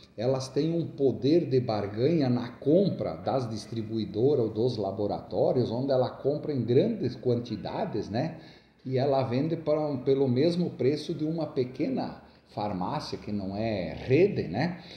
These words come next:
E assim eles maximizam os seus lucros. Isso eu não tenho nenhuma dúvida que eles ganham muito dinheiro comercializando pela essa, essa, essa grande diferença do, do custo em relação à venda, né?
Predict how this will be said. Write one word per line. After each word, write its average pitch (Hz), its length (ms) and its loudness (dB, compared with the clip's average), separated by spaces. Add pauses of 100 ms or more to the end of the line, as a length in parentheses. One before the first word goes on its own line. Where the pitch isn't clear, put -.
(240)
E 127 160 2
assim 127 380 2
eles 160 260 0
maximizam 139 840 -2
os 127 140 -6
seus 151 260 0
lucros. 110 480 -4
Isso 127 220 -6
eu 165 40 -6
não 139 120 -4
tenho 139 180 0
nenhuma 170 340 0
dúvida 160 520 0
que - 120 -8
eles 127 220 0
ganham 139 460 0 (360)
muito 160 440 0
dinheiro 127 400 4
comercializando 123 1000 -2
pela 143 260 2
essa, 131 600 2
essa, 98 240 -2 (600)
essa 98 260 -4
grande 131 320 0
diferença 117 600 0
do, 113 320 2
do 107 140 -2
custo 175 500 -2
em 143 80 -2
relação 127 560 -2
à 131 40 0
venda, 73 400 -4
né? 202 400 0